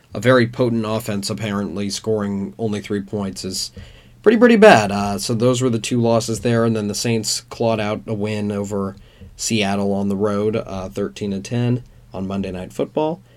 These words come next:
And the other game I predicted was the, uh, Bears against the Buccaneers because, well, there weren't really many good ge-, good <laughs> games this week between winning record teams,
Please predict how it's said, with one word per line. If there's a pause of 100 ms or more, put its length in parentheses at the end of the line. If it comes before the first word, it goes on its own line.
(480)
And
the
other
game
I
predicted
was
the,
uh,
Bears
against
the
Buccaneers
because,
well,
there
weren't
really
many
good
ge-,
good
<laughs>
games
this
week
between
winning
record
teams,